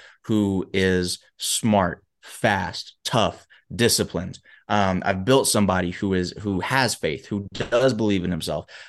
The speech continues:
I've built that person by upholding my commitments every single day. So the everyday means everyday thing is, is huge for me, working out every single day. Um, spirituality, I've gotten a lot more in tune with.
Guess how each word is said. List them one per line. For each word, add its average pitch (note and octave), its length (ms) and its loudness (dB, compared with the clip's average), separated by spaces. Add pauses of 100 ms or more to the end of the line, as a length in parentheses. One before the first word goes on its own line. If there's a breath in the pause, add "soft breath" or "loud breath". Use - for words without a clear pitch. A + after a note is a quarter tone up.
I've G2 220 0
built G#3+ 240 4
that - 180 -2
person F#2+ 400 0
by F#2 140 2
upholding G2+ 380 2
my F2+ 120 0
commitments F#2+ 400 0
every F2 160 0
single E2+ 240 -4
day. - 160 -6 (340 loud breath)
So A#2+ 360 6
the A#2+ 120 4
everyday C3+ 360 6
means A2 280 0
everyday F#2+ 380 0
thing F#2 260 -4
is, E2+ 180 -8
is D#2+ 140 -6
huge A2+ 260 0
for A2 120 -4
me, G2 240 0 (240 loud breath)
working G#2 260 2
out G2 120 6
every F#2+ 140 2
single F#2+ 220 -2
day. F2+ 260 0 (340 loud breath)
Um, F#2+ 360 2
spirituality, G2+ 680 4
I've F#2+ 100 0
gotten F2+ 180 0
a F2+ 60 0
lot F#2 400 0
more F#2 640 0 (380)
in G2 160 2
tune G2+ 300 0
with. C3+ 300 2